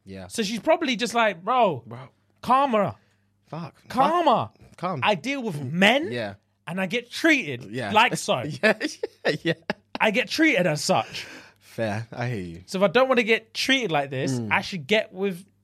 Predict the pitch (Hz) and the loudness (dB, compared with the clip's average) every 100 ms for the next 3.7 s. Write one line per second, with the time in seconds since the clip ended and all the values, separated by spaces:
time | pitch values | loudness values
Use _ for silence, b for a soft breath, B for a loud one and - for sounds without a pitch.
0 | _ _ - - 220 220 226 208 202 208 | _ _ -4 2 2 4 2 2 0 0
1 | 226 196 214 214 214 - _ _ _ _ | -2 -2 0 2 2 -2 _ _ _ _
2 | 220 208 262 247 196 254 277 - 208 330 | 2 2 2 0 0 0 0 -4 -2 0
3 | 262 160 139 104 104 92 | 2 0 -2 -4 -6 -8